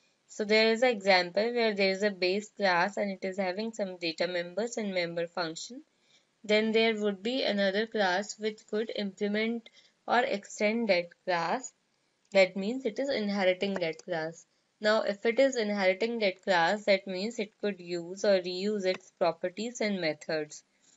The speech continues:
So inheritance took place just for the code reuse purpose.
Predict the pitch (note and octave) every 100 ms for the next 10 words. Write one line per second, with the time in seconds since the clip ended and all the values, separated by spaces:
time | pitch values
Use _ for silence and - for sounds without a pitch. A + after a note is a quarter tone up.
0 | _ _ _ - A#3 A#3+ A3 G3+ F#3+ A#3+
1 | B3+ - A#3 _ A3+ A3 C4 B3+ F3+ G3
2 | G#3 - G#3 G3 F3+ B3+ C4 G#3 G3+ G#3
3 | G3 F#3 F3+ G3 - E3+ D#3 - D#3 D#3